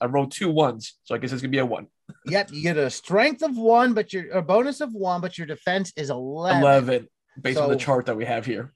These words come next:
Speaker 1: Got it.
Speaker 2: So it's one and eleven. Now we're gonna roll dex.
Speaker 1: I roll dex. I roll two, two, four. So it'll be a two, bonus of two, defense of twelve.
Speaker 2: Exactly. So we got a two and a twelve.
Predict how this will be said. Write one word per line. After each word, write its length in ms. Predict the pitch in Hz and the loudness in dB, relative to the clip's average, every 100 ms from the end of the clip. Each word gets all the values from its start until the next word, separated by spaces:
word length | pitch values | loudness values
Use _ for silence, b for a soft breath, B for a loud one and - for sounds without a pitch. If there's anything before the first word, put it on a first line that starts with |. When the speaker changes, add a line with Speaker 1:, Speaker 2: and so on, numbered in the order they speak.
| - | -6
Speaker 1:
Got 220 | 117 110 | -6 -4
it. 80 | - _ _ | -8 _ _
Speaker 2:
So 120 | 123 | -10
it's 160 | 123 113 | -8 -4
one 280 | 143 160 | -4 -2
and 120 | 208 240 | 0 2
eleven. 540 | 233 175 165 175 151 | 4 4 2 -2 -4
Now 180 | 180 226 | 0 0
we're 120 | 247 | 0
gonna 180 | 240 240 | 0 0
roll 240 | 233 247 | 2 0
dex. 600 | 214 214 160 180 - - - | 0 -2 -2 -6 -14 -20 -6
Speaker 1:
I 220 | - 131 | 2 6
roll 240 | 143 156 156 | 8 8 8
dex. 380 | 175 190 - - | 8 6 4 2
I 140 | 139 | 4
roll 480 | 139 147 147 151 151 | 6 6 6 6 4
two, 220 | 143 190 | 0 -8
two, 180 | 151 185 | -6 -6
four. 320 | 165 180 127 | 0 2 2
So 160 | 120 127 | 2 0
it'll 100 | 131 | 0
be 140 | 143 143 | 2 0
a 60 | |
two, 440 | 139 - 170 208 202 _ _ _ - | -2 -4 -4 -4 -12 _ _ _ -2
bonus 380 | 139 151 151 143 - | 0 0 -2 -4 -2
of 720 | 135 131 131 131 131 127 127 - | 2 4 4 2 0 -2 -8 -14
two, 340 | - 170 202 196 | -6 -4 -2 -2
defense 480 | 151 151 156 143 | 0 2 0 -2
of 160 | 143 127 | -2 -4
twelve. 640 | - 147 139 82 85 - _ _ 92 | -4 2 2 0 -8 -18 _ _ -20
Speaker 2:
Exactly. 760 | 92 113 117 143 156 156 98 101 | -18 -14 -8 -4 -4 -6 -10 -14
So 160 | 117 | -10
we 80 | 127 | -4
got 180 | 151 156 | -2 -2
a 20 | |
two 220 | - 185 | -2 -2
and 80 | 202 | -2
a 60 | 220 | -4
twelve. 520 | 196 160 165 170 | 0 2 2 0